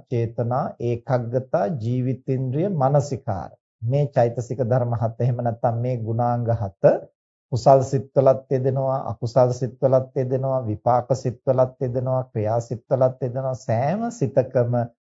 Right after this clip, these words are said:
අනිවාර්යයෙන්ම යෙදෙන චෛතසික ධර්ම හතක්. ඒ හත ඇතුළත පවතින එක්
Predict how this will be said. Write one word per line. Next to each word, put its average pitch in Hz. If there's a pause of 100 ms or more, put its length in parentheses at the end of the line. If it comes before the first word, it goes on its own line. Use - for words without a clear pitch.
(100)
අනිවාර්යයෙන්ම 165
යෙදෙන 117 (240)
චෛතසික 131
ධර්ම 117 (260)
හතක්. - (680)
ඒ 175
හත 151
ඇතුළත 202
පවතින 165
එක් 180